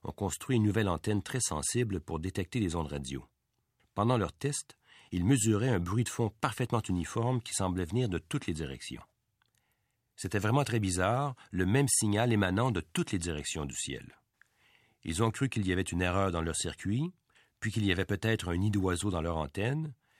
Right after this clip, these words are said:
mais après de multiples vérifications, ils ont été forcés de conclure qu'ils détectaient bel et bien un bruit de fond provenant de toutes les directions du cosmos. Ils venaient de découvrir, par hasard,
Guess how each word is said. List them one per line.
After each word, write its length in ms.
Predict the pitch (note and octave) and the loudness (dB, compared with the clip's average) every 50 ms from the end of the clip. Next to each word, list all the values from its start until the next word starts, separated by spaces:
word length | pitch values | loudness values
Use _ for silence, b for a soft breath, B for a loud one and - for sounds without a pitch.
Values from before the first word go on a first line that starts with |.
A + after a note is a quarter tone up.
| b b b | b b b
mais 160 | - F#2 F#2+ F#2+ | -2 0 2 2
après 200 | - - B2 A#2 | 0 0 0 0
de 120 | F#2+ F2 | 2 2
multiples 520 | F2+ G#2+ C3+ D3 - - - - - G#2 | 4 4 4 4 2 0 -4 -2 -2 -2
vérifications, 920 | F2 F2 F2+ F2 E2+ - - - E2+ D#2 C#2+ - - - E2+ E2+ G2 A#2 C3 - b b | -2 0 -2 -2 -4 -6 -6 -6 -4 -4 -4 -4 -4 -4 -4 -4 -4 -4 -6 -10 b b
ils 220 | - F#2+ F2 E2 F#2+ | -4 -2 0 0 0
ont 40 | F2+ | 0
été 160 | - G2+ F#2 | 0 -2 -4
forcés 320 | - - C#3 A2+ - C#3 | -2 -2 -2 0 0 -2
de 60 | B2+ | -4
conclure 540 | - - F#2 E2+ - - - A#2 B2 B2+ - | -4 -6 -6 -6 -4 -2 -2 0 0 0 -2
qu'ils 200 | - - D#2+ D#2 | -4 -6 -6 -4
détectaient 500 | D#2 B2+ B2+ - - G2 - - G#2 F#2 | -2 -2 -2 0 -2 -4 -4 -2 -4 -4
bel 260 | E2 F2+ B2 B2 A2+ | -2 0 -2 0 2
et 80 | G2 F2 | 0 -2
bien 320 | D#2 D#2+ F#2+ A#2+ B2 A2 | 0 0 0 2 2 2
un 40 | E2+ | 0
bruit 240 | D#2+ E2 G2 A2+ B2+ | 0 -2 0 0 0
de 60 | - | -2
fond 240 | - - A#2 B2 B2 | -2 -4 -2 -2 -2
provenant 480 | - - F2+ F2+ D#2+ D2 F#2+ A2 A2+ G#2+ | -2 -4 -4 -4 -4 -2 0 0 0 0
de 120 | E2 D#2+ | -2 -4
toutes 260 | - - - C#3 - | -6 -6 -6 -4 -4
les 60 | G#2+ | -4
directions 420 | F2+ F2 F2+ D#2 D2 - - A2 G2 | -4 -4 -4 -4 -4 -4 -4 -4 -4
du 100 | E2 - | -4 -6
cosmos. 580 | - D#2+ - - - C#2 - - - - - _ _ _ _ _ _ B B B B B B B B B | -8 -8 -8 -8 -10 -10 -10 -10 -14 -16 -16 _ _ _ _ _ _ B B B B B B B B B
Ils 160 | G2 F#2+ F2 | -6 -4 2
venaient 200 | G2 A#2+ C#3+ D3+ | 4 4 6 6
de 80 | C#3 B2 | 4 4
découvrir, 640 | A2 G#2 - G#2+ G2 F2+ F#2 F#2 F2+ E2 C#2 - - | 2 2 2 2 0 0 0 0 0 -2 -4 -6 -4
par 220 | - D#3 D3 C3 | 0 0 2 4
hasard, 600 | B2 G2+ F2 F2 F2+ E2 E2 E2+ F#2 A2 B2 A#2+ | 2 2 2 0 0 0 0 -2 -4 -6 -8 -10